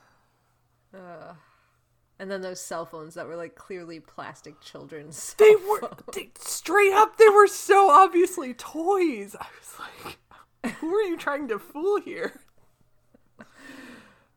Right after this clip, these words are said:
Speaker 1: I don't know. Children,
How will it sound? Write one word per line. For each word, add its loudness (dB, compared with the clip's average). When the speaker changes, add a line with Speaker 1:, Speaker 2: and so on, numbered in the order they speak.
Speaker 1:
I -8
don't -18
know. -14
Children, -8